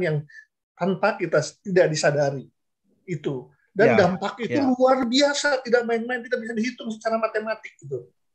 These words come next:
Speaker 2: Ya.
Speaker 1: Dampaknya luar biasa itu.
Speaker 2: Hmm.
Speaker 1: Saya contoh saja, saya ambil, eh, kasus kecil, di Unsika itu ada satu kelas itu empat puluh tiga orang itu berangkat ke sana, kemudian dia,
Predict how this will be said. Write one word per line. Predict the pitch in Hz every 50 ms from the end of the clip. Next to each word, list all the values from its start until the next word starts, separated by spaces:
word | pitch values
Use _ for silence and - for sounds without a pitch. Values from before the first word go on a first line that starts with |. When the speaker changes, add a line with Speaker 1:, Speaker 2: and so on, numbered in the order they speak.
| _ _ _ _ _ _ _
Speaker 2:
Ya. | 123 123 123 120
Speaker 1:
Dampaknya | - 208 214 214 208 190 - 262
luar | 240 220 220 190 175 175 165
biasa | 139 143 147 143 - 170 151 135
itu. | 131 - - 131 139 _ _ _ _ _ _ _ 120
Speaker 2:
Hmm. | 120 120 113 110 107 101 98 92
Speaker 1:
Saya | 92 196 247 262
contoh | 262 277 240 220 220 220 208
saja, | - 214 196 185 160 147 143 160 226 247 - - _ _ _ _ _ _ _ _ _ _ _
saya | 160 - 196 185 233 226 202
ambil, | 190 185 180 180 180
eh, | 165 160 165 160 156 156 147 147 143 143 147 143 147 -
kasus | - 156 - - 175 - -
kecil, | - 156 - - 180 190 208 220 208 208 - _ _
di | - 190 214
Unsika | 202 175 - 214 180 - 208 196
itu | 196 254 233
ada | 226 208
satu | - 196 190 - 185 170
kelas | - - 165 151 156 175 175 - - 160
itu | - 208 -
empat | 170 156 151 147 147 - _
puluh | - 147 143 139 139 - - _ _ _
tiga | - 151 139 135 147 139 -
orang | 143 143 131 143 147 170 202 220 226
itu | - - - 147
berangkat | 139 139 139 131 131 131 - - -
ke | - -
sana, | - - 143 131 127 135 156 185 196
kemudian | - 175 147 135 135 135 127 139 143 143 147 143
dia, | 135 127 131 131 131 127 131 131 -